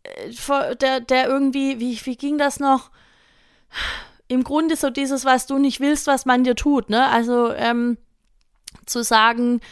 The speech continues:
Behandle Behandle deine Nächsten wie dich selbst. So. <laughs> Das bedeutet, wahre die Grenzen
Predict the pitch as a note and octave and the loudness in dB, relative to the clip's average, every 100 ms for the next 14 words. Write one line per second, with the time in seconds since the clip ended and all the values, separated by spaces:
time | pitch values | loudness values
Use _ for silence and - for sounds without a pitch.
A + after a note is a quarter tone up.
0 | - - _ _ _ _ _ _ _ _ | -20 -20 _ _ _ _ _ _ _ _
1 | _ _ _ _ _ _ _ _ - A#3 | _ _ _ _ _ _ _ _ -2 0
2 | C4 C#4 C#4+ C4+ C4 B3+ - _ _ B3+ | 0 -2 -2 0 2 0 -4 _ _ 0
3 | B3+ F#4 F4+ D4+ B3 A#3+ A3 A#3 - A3 | 2 2 0 0 0 0 -4 -4 -8 -8
4 | G3+ G#3 A3 - - - - - - - | -8 -8 -8 -8 -10 -12 -14 -14 -20 -16
5 | - G3 - G#3 - - - - C4 - | -8 -6 -6 -10 -12 -10 -8 -6 -4 -6
6 | - - - - - - - G4 D#4+ C#4 | -4 -4 -4 -10 -10 -6 -6 -6 -8 -2
7 | D#4+ F4 - D#4 G#3 A3+ A3+ C4 C#4 - | 0 0 -2 4 6 6 4 0 0 -10
8 | _ _ - B3 C4 D4 C#4+ C4+ - B3+ | _ _ -4 4 4 6 2 2 0 -6
9 | A3+ - G3 G#3 - G3+ G#3 G#3+ | -4 2 2 2 -2 -2 0 0